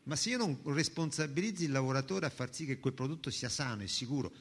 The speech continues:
per sé, perché lo produce, e per i cittadini che lo usano,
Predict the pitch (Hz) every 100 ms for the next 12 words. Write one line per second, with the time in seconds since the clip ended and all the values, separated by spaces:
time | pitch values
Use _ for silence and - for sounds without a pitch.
0 | - - 214 - - 151 95 - - -
1 | 117 110 113 107 - 95 - - - -
2 | 143 160 185 160 139 - 135 170 139 117
3 | 110 120 113 92 98 85 95